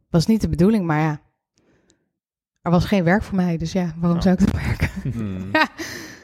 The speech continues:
Speaker 1: Dus ik ben nu eigenlijk pas op een punt, eigenlijk sinds een half jaar, dat ik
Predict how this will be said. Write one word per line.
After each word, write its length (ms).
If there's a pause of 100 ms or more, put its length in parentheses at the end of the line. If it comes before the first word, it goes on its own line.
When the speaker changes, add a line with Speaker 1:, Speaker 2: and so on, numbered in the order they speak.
(260)
Speaker 1:
Dus 380 (960)
ik 180
ben 200
nu 180
eigenlijk 320
pas 180
op 120
een 140
punt, 460
eigenlijk 340
sinds 200
een 100
half 260
jaar, 280
dat 160
ik 220